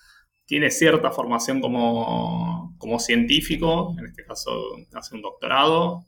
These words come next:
quizás la idea de un, de un, de una beca postdoctoral o de un... Acá en Argentina le decimos becas, son,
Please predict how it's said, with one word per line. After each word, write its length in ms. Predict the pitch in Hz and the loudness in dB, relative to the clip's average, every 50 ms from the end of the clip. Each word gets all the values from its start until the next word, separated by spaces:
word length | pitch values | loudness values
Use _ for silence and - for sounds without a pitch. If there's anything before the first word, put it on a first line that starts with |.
| _ | _
quizás 260 | - - - - - | -18 -12 -10 -8 -6
la 80 | - 123 | -4 -2
idea 180 | 123 131 127 123 | -2 0 0 0
de 80 | 120 | 0
un, 480 | 117 117 117 117 117 - - - - - _ _ _ | 0 0 0 -2 -4 -6 -10 -12 -14 -18 _ _ _
de 140 | _ - - | _ -10 -8
un, 220 | 65 62 123 123 120 | -6 -6 -6 -6 -6
de 60 | 123 | -6
una 120 | 127 131 | -6 -6
beca 360 | 131 143 143 139 - 131 - | -2 0 0 0 2 -2 -2
postdoctoral 640 | - 123 117 - 123 - - - 127 143 151 147 139 | -2 -6 -6 -6 -6 -6 -2 2 4 6 6 6 6
o 60 | 131 | 6
de 60 | 127 | 2
un... 340 | 127 127 127 123 117 117 117 117 | 2 2 2 0 0 0 -2 -4
Acá 600 | 117 117 113 117 113 113 117 - - 123 - 135 | -6 -6 -2 -2 -2 -2 0 0 0 4 4 4
en 100 | 139 135 | 4 4
Argentina 300 | 135 120 - 120 117 135 | 2 0 0 0 2 2
le 80 | 127 120 | 2 2
decimos 260 | 113 - 131 123 120 | 0 0 -2 -2 4
becas, 380 | 131 120 110 - - - - - | 4 4 4 4 2 -2 -4 -2
son, 300 | 123 120 120 113 117 | -2 -2 -2 -2 -4